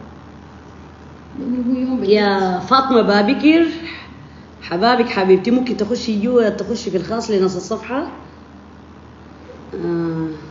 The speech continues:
Speaker 2: المكتب وين؟ المكتب في العمارات، شارع سبعة وعشرين. وصفي لهم يا إيناس، طبعًا أنت
Speaker 1: عمارات
Speaker 2: شاطرة في
Speaker 1: سبعة وعشرين.
Speaker 2: الجغرافيا.
Speaker 1: آه، جنب أكاديمية هاي ليفل للطيران على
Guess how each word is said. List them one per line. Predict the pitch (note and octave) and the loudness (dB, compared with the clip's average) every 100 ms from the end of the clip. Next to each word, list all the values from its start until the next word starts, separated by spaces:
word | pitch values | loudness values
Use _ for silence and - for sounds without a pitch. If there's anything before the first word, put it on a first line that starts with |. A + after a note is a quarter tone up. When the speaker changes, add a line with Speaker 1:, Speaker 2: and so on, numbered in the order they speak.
| - | -2
Speaker 2:
المكتب | F#3 A#3+ D4+ A3 F#3 | 4 4 4 2 4
وين؟ | G3+ G3+ F#3+ | 6 6 4
المكتب | G#3+ C4+ C4+ | 0 -2 -6
في | - G3 | -6 -4
العمارات، | D#3+ F#3 F#3 F#3+ B3 D#4+ F4 - - - - - | -4 -2 -2 0 0 0 -4 -10 -20 -20 -20 -14
شارع | - G#3 G3 F#3+ F#3 E3 D#3+ E3 D#3+ D#3+ | -8 -6 -4 -2 -4 -4 -6 -8 -10 -12
سبعة | - A3+ G3 E3+ F3 | -8 -6 -2 -2 -4
وعشرين. | D#3+ E3+ G3+ G#3 B3+ D4+ F4 - - - - - - - - - - | -4 -4 -2 0 2 4 4 2 -12 -18 -20 -20 -20 -20 -20 -16 -10
وصفي | G3+ A3 A3+ | -4 -2 0
لهم | D4 D4+ | 2 2
يا | B3 G#3+ | 2 2
إيناس، | G3+ G#3 G3+ | 2 2 -2
طبعًا | A#3+ B3 B3+ A3+ | -4 -4 -2 -2
أنت | B3 | -2
Speaker 1:
عمارات | A#3+ A3+ F#3+ | -2 -2 -2
Speaker 2:
شاطرة | C4 | -2
في | B3+ | 0
Speaker 1:
سبعة | A#3+ | -2
وعشرين. | A#3 | 0
Speaker 2:
الجغرافيا. | G#3+ G#3 G#3+ F#3+ G3 F3+ - - - - - | 0 0 0 0 -2 -4 -12 -20 -20 -20 -14
Speaker 1:
آه، | A3 G#3+ G#3+ | -10 -8 -8
جنب | A#3 F4 | -6 -6
أكاديمية | B3 A3+ G#3 G#3+ - | -6 -10 -10 -12 -12
هاي | C4 C4 | -8 -6
ليفل | C4+ A#3+ | -6 -6
للطيران | G3+ G3 G3+ G#3 A#3 G#3 F#3+ | -10 -8 -8 -8 -8 -10 -14
على | F#3 | -8